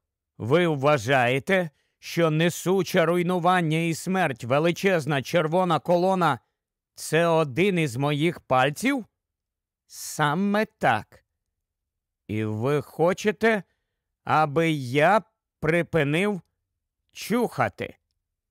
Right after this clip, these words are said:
"Тільки біля цього місця", квапливо промовив голос. "Мені дуже незручно, що доводиться звертатися до вас із таким проханням.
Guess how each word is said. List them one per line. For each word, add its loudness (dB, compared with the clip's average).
"Тільки -2
біля 2
цього 2
місця", -4
квапливо 0
промовив 0
голос. -2
"Мені 0
дуже -4
незручно, -2
що -2
доводиться 0
звертатися 0
до 0
вас -2
із -6
таким -2
проханням. 0